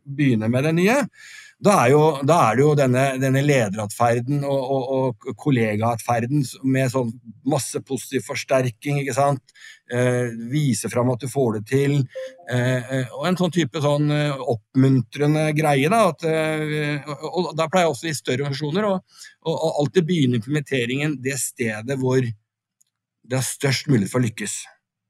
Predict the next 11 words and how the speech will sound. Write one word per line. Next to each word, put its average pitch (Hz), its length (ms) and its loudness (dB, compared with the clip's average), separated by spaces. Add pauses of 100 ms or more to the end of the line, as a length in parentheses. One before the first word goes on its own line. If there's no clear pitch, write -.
(480)
Og 117 160 -6
så 175 80 0
lykkes 160 400 -2
de, 170 180 2 (300)
og 135 80 -2
så 170 160 -2
bruker 151 380 0
vi 135 80 0
det 127 100 2
å 131 80 -2
kommunisere 139 540 -2